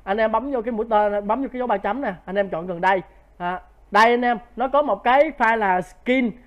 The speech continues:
ờ, công ty Turner Vitalis hai không hai mốt chấm rat đó anh em. Chúng ta nhấp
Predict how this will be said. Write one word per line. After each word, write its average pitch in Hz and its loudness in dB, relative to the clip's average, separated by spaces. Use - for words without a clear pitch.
ờ, 214 2
công 240 -2
ty 247 -4
Turner 233 0
Vitalis 233 -2
hai 233 0
không 226 -2
hai 220 -2
mốt 226 -2
chấm 247 -4
rat 262 0
đó 285 -6
anh 254 -6
em. 202 -4
Chúng 233 -8
ta 214 0
nhấp 233 -2